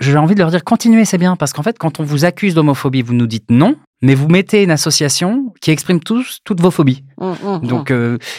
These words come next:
Speaker 1: moi, voilà, j'ai juste envie qu'à un moment donné, l'État cesse d'être hypocrite. Si vous, vous,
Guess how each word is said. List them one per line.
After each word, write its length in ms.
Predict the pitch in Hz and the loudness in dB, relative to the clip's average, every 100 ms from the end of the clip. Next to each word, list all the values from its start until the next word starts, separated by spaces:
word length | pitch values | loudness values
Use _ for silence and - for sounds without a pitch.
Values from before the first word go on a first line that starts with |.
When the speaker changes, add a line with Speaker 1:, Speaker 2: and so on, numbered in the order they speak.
| - - | -12 0
Speaker 1:
moi, 100 | 175 | 0
voilà, 160 | 170 139 | 2 -2
j'ai 140 | 147 | -2
juste 240 | 202 - 185 | -4 -4 -4
envie 300 | 151 160 214 | -2 -6 -4
qu'à 100 | 147 | -2
un 40 | |
moment 240 | 135 131 | 0 -2
donné, 260 | 127 147 156 | -2 -4 -4
l'État 400 | 127 131 143 135 _ - | -6 -4 -6 -6 _ -16
cesse 340 | - 180 160 | -6 -4 -2
d'être 240 | 113 - | -4 -6
hypocrite. 560 | 120 107 - 196 - - _ - | -6 -6 -8 -10 -12 -20 _ -14
Si 340 | - - 220 | -8 -2 -2
vous, 240 | 170 135 135 _ _ | -2 -4 -6 _ _
vous, 520 | 120 113 113 110 107 | -12 -6 -4 -2 -4